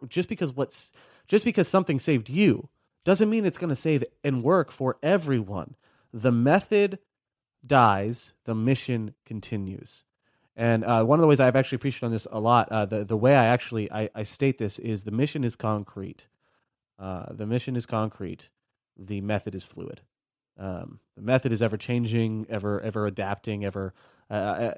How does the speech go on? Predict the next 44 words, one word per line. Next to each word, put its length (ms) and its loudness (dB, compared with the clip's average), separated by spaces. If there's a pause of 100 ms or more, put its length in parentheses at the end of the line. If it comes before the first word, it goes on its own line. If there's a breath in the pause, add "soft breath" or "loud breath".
(280)
ever 260 0
looking 280 0
at 100 -10
culture 420 -2
and, 300 -6
and 120 -8
seeking 220 -8
to 60 -4
enter 180 -6
into 100 -8
culture, 200 -6
but 100 -16
the 60 -10
mission 320 -6
never 160 -8
changes. 420 -8
Our 140 -4
mission, 560 -4 (100)
our, 240 -10
our 120 -6
vision, 540 -2
our 120 -10
goals 480 -6
are 120 -4
always 280 2
the 80 -8
same. 400 -6 (140)
The 60 -4
way 160 0
we 140 -4
accomplish 460 -8
them 160 -6
changes 360 -12
with 120 -16
the 60 -16
times. 440 -6 (380 soft breath)
And 80 -6
that 120 0
leads 180 2
into 180 4
this 160 -2
question, 400 -4
which 160 -4
is, 340 0